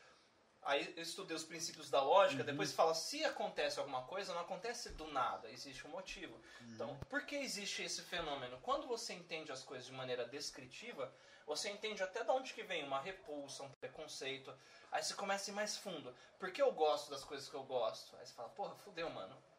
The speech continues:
Speaker 1: Não controlei isso. Por que eu sinto repulsa das coisas que eu sinto repulsa? Caramba, não controlei também, velho." Tem gente já torcendo o nariz. "Ah lá, e o livre-arbítrio, mano?" Então,
Speaker 2: É, então.
Speaker 1: o lone wolf vai ser o quê? Ele vai,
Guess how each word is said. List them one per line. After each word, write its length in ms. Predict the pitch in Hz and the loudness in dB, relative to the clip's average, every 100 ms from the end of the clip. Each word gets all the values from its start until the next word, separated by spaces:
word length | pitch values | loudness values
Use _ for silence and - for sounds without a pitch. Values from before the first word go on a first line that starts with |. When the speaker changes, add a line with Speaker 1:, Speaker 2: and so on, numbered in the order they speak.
| - | -14
Speaker 1:
Não 160 | 147 | -12
controlei 460 | 156 175 185 180 185 | -12 -12 -10 -6 -6
isso. 260 | - - - - - - | -6 -10 -14 -20 -20 -16
Por 80 | 247 | -6
que 100 | 302 | -4
eu 60 | |
sinto 240 | - - - | -4 -6 -4
repulsa 480 | 262 - 240 - | -6 -6 -10 -8
das 160 | - 139 | -6 -6
coisas 260 | - 135 131 | -6 -8 -8
que 80 | 135 | -10
eu 40 | |
sinto 260 | - 131 135 | -12 -12 -12
repulsa? 640 | 135 - 160 - - - - - - | -12 -8 -6 -6 -10 -12 -16 -18 -4
Caramba, 260 | - 160 | 0 0
não 100 | 147 | -2
controlei 540 | 139 165 165 165 156 156 | -4 -6 -2 -4 -2 -2
também, 320 | 160 147 143 | -2 -4 -2
velho." 260 | 135 127 127 - - - - - - - - - | 4 4 2 -8 -20 -20 -20 -20 -20 -20 -20 -10
Tem 160 | 135 131 | -6 -4
gente 260 | 139 135 | -4 -2
já 120 | 156 147 | 2 2
torcendo 380 | 151 - 151 | 0 -2 -2
o 20 | 160 | 4
nariz. 340 | 151 135 131 | 4 4 0
"Ah 100 | 151 | 4
lá, 200 | 202 196 | 8 8
e 80 | 190 | 6
o 40 | |
livre-arbítrio, 720 | 220 220 214 208 202 180 - 139 | 2 2 2 0 -4 -8 -10 -10
mano?" 200 | - - - - - - - - - - - | -12 -14 -20 -20 -20 -20 -20 -20 -20 -20 -20
Então, 440 | 147 170 196 214 175 143 165 139 127 | 0 6 6 6 2 -2 -4 -4 0
Speaker 2:
É, 200 | 135 123 | 2 2
então. 160 | 123 180 | 2 -2
Speaker 1:
o 60 | |
lone 340 | 185 196 254 220 | 6 8 8 6
wolf 500 | 156 160 214 220 156 131 | 4 4 4 0 -6 2
vai 160 | 143 | 2
ser 200 | 151 - | 2 -2
o 80 | 165 | -4
quê? 140 | - 143 120 113 | -4 -6 -6 -6
Ele 240 | 127 135 | -6 -8
vai, 600 | 127 - 135 135 131 | -2 4 6 6 2